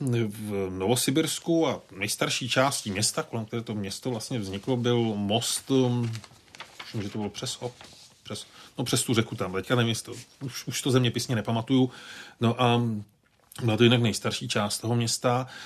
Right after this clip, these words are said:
a jednak to byla i součást, řekněme, československých dějin, protože přes ten most táhly československé legie a všude, když, všude v prospektech, když jste tam jeli, tak říkali, mu-, ten, tento most musíte vidět, všude byly fotografie.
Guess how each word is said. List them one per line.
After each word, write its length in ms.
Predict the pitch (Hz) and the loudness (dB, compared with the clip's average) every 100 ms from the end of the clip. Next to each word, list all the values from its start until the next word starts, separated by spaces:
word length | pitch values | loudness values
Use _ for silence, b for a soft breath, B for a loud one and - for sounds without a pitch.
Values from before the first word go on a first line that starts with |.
| B - | B 0
a 80 | 107 | 2
jednak 360 | 101 117 117 | 4 2 0
to 120 | - | 0
byla 260 | 110 117 127 | 2 2 2
i 40 | |
součást, 840 | 123 104 104 - 123 123 - - 135 123 110 95 - | 0 -2 -2 2 2 2 -2 -2 2 2 0 -6 -10
řekněme, 240 | 101 127 117 | -6 -4 -2
československých 800 | 117 131 - 127 123 - 139 110 | -2 -4 -2 -2 -2 -4 -4 0
dějin, 320 | 101 113 123 | 2 2 2
protože 380 | 110 104 110 117 - | -2 -2 -2 -2 -4
přes 220 | - 120 | -8 -4
ten 140 | 135 117 | 0 0
most 340 | 113 - - | 0 -4 -8
táhly 280 | 104 104 123 | -4 0 0
československé 720 | 117 - 117 123 117 - 131 | -2 -6 -2 0 0 2 4
legie 380 | 117 117 127 127 B B B | 4 4 4 2 B B B
a 60 | 117 | -6
všude, 320 | - 202 202 | 2 6 6
když, 240 | 175 - 143 131 117 | 4 0 0 0 -2
všude 360 | - 214 202 | -2 4 6
v 120 | - 135 143 120 110 107 87 - - | 6 2 2 2 0 -4 -8 -10 0
prospektech, 500 | 156 - 170 - 147 | 0 2 2 2 -2
když 120 | 143 | -2
jste 100 | 156 | 0
tam 180 | 135 120 | 2 2
jeli, 120 | 139 | 2
tak 60 | 117 | 0
říkali, 200 | 120 117 | -2 -2
mu-, 120 | 135 | -2
ten, 200 | - 151 | -4 -6
tento 300 | 156 139 139 | -4 -4 -2
most 260 | 131 131 135 | -2 -2 -4
musíte 320 | 127 135 120 | -6 -4 -4
vidět, 220 | 127 113 | -2 -4
všude 200 | - 131 | -4 -2
byly 140 | 131 113 | -2 -4
fotografie. 720 | 110 131 135 131 156 147 | -4 -4 -2 -2 -2 -2